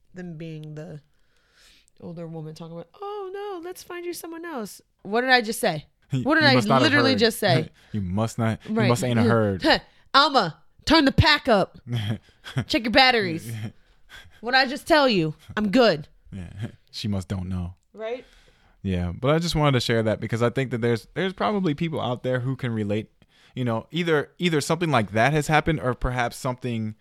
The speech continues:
Speaker 2: uh, where they were made to feel or encouraged to feel like they were less than. You know
Speaker 1: Yeah.
Speaker 2: what I mean?
Speaker 1: Oh, yeah.
Speaker 2: You know, I am cool with dating in general. Doesn't matter if it's interracial. Doesn't matter if it's, you know,
Speaker 1: Love
Speaker 2: it
Speaker 1: is
Speaker 2: doesn't matter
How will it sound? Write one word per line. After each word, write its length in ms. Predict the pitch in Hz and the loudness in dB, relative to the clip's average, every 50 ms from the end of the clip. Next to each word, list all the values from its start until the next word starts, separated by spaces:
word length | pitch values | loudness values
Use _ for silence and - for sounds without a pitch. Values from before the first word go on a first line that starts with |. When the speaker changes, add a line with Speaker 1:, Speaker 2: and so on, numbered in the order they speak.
| _ _ _ _ _ _ _ _ _ _ - | _ _ _ _ _ _ _ _ _ _ -4
Speaker 2:
uh, 260 | - 113 110 107 107 - | -2 0 0 0 0 -2
where 140 | 113 113 | -2 -2
they 140 | 107 120 127 | 0 0 2
were 100 | 135 127 | 2 2
made 260 | 113 110 113 113 113 - | 0 0 -2 -2 -2 -4
to 80 | 113 | -8
feel 440 | - - 123 117 110 104 101 101 101 - | -8 -6 -2 -2 0 0 0 -2 -4 -2
or 320 | 104 110 107 104 98 - - | -2 0 2 2 0 -2 -4
encouraged 440 | - 113 110 - 120 113 110 104 - | -6 -6 -4 -2 -2 -2 -2 -2 -4
to 60 | 104 | -8
feel 160 | - - 113 | -8 -6 -6
like 140 | 101 95 90 | -6 -6 -6
they 100 | - 104 | -6 -6
were 120 | 101 95 87 | -6 -6 -6
less 240 | 90 95 95 - - | -6 -8 -8 -8 -10
than. 280 | 95 92 87 82 85 101 131 | -10 -8 -8 -10 -10 -12 -10
You 140 | - 107 | -8 -6
know 80 | 104 202 | -4 -2
Speaker 1:
Yeah. 80 | 190 165 | -2 -2
Speaker 2:
what 60 | - | -4
I 20 | - | -4
mean? 140 | - 95 | -4 -2
Speaker 1:
Oh, 240 | 320 370 359 233 185 | 0 0 0 0 -2
yeah. 360 | 196 247 311 311 208 160 165 151 _ _ - - - - | -2 -4 -4 -6 -6 -8 -10 -14 _ _ -20 -20 -16 -12
Speaker 2:
You 100 | - 104 | -10 -8
know, 260 | 101 95 92 101 110 _ _ _ _ _ - | -8 -8 -8 -10 -12 _ _ _ _ _ -4
I 420 | 110 117 123 123 127 127 117 107 _ _ _ _ _ _ _ _ _ _ _ _ - | -2 0 0 2 0 -2 -4 -6 _ _ _ _ _ _ _ _ _ _ _ _ -6
am 160 | 110 117 113 | -6 -6 -6
cool 360 | 104 - 131 127 127 131 127 117 | -4 -4 -2 -2 0 -2 -2 -2
with 300 | 113 110 107 101 - - - 104 | -2 -2 -4 -4 -6 -14 -12 -6
dating 340 | 113 113 117 110 110 107 | -4 -2 -2 -2 -2 -4
in 80 | 101 95 | -6 -6
general. 300 | 90 98 95 92 85 87 | -6 -8 -8 -8 -8 -8
Doesn't 220 | 90 90 - 95 | -10 -10 -12 -10
matter 160 | 95 98 101 101 | -10 -8 -8 -8
if 100 | 95 101 | -8 -10
it's 120 | 95 - | -12 -12
interracial. 500 | - 107 107 98 98 101 101 - 104 101 | -10 -10 -8 -6 -8 -8 -8 -8 -10 -10
Doesn't 200 | 101 95 101 92 | -10 -8 -8 -8
matter 200 | 92 92 92 92 | -8 -8 -10 -10
if 120 | 90 87 95 | -12 -14 -18
it's, 240 | 85 - - - _ _ - - _ _ _ _ _ - | -20 -20 -20 -20 _ _ -20 -20 _ _ _ _ _ -10
you 80 | 110 107 | -8 -6
know, 280 | 98 92 87 90 101 - _ _ - | -6 -6 -8 -10 -12 -16 _ _ -8
Speaker 1:
Love 200 | - 185 185 180 | -2 2 2 4
Speaker 2:
it 40 | 185 | 4
Speaker 1:
is 100 | 190 175 | 4 4
Speaker 2:
doesn't 80 | 202 190 196 | 4 6 6
matter 180 | 196 - 165 | 6 6 6